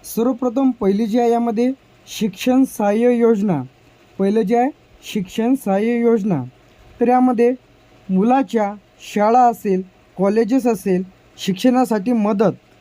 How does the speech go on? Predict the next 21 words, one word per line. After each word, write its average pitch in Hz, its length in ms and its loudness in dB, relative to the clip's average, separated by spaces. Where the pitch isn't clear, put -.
केली 190 220 4
जाते. 214 380 0
पहिलं 196 220 2
झालेलं 220 380 0
आहे. 247 100 0
त्यानंतर 220 520 -4
दुसरं 202 420 -2
कन्या 240 380 2
विवाह 240 580 2
सहाय्य 226 380 2
योजना. 226 460 2
तर 240 100 2
यामध्ये 226 1040 0
दुसरी 190 420 -2
जी 233 120 0
योजना 240 320 2
आहे 240 180 0
कन्या 233 420 -2
विवाह 226 380 2
सहाय्य 214 420 0
योजना 208 420 -2